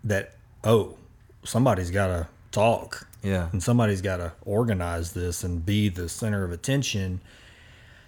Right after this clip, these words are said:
Speaker 1: And it didn't even occur to me that that was what was happening. And so I just sort of fell in the role. And then, uh, you don't realize that, I, I guess I, in a small little way, I guess what I'm saying is I think it's, it can be heavy sometimes.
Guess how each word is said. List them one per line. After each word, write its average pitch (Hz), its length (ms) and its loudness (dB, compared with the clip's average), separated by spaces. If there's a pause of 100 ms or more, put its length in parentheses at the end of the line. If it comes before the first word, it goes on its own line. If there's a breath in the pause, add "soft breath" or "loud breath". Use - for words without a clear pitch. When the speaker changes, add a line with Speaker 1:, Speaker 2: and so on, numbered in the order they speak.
(380 loud breath)
Speaker 1:
And 110 160 8
it 110 80 6
didn't 127 200 8
even 113 180 8
occur 123 360 6
to 123 80 6
me 104 220 6
that 98 140 4
that 98 180 4
was 98 140 2
what 98 120 0
was 98 140 -2
happening. 104 480 2
And 92 100 -2
so 98 460 0
I 101 120 -2
just 104 140 -4
sort 107 160 0
of 87 80 -4
fell 107 340 0
in 98 100 0
the 95 100 -2
role. 95 600 0 (280)
And 101 220 0
then, 101 300 0
uh, 98 440 -2
you 113 100 -4
don't 123 200 0
realize 127 480 4
that, 120 440 0
I, 113 60 2
I - 20 4
guess 120 380 0
I, 107 220 -2 (340)
in 117 120 0
a 98 60 2
small 113 520 2
little 98 200 0
way, 101 220 0
I 92 60 -2
guess 98 180 -4
what 92 80 -6
I'm 85 120 -6
saying 101 340 -4
is 87 240 -6
I 90 80 -6
think 98 260 -6
it's, - 300 -10 (320 loud breath)
it 113 80 2
can 123 120 6
be 120 100 6
heavy 120 280 4
sometimes. - 400 -12